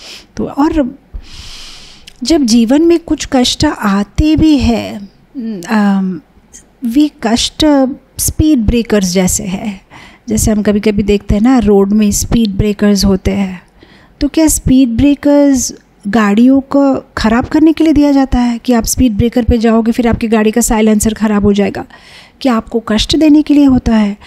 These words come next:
नहीं, speed breaker इसीलिए होता है कि अगर आप ज़्यादा speed में जा रहे हो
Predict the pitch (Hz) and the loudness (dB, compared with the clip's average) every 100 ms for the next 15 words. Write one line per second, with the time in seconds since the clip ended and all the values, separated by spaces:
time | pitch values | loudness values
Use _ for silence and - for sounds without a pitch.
0 | - - 269 285 226 - - 233 226 214 | -20 -6 -2 0 0 -4 0 0 2 0
1 | 254 240 214 196 262 254 208 196 - 190 | 0 2 2 2 2 2 2 0 0 0
2 | 190 220 330 370 220 202 208 208 185 208 | 2 4 2 2 -2 -2 -2 -2 -2 -2
3 | 202 233 254 - 226 202 196 175 196 190 | 0 0 -2 0 0 2 2 2 0 0
4 | 190 180 185 180 269 381 | -2 0 0 2 2 0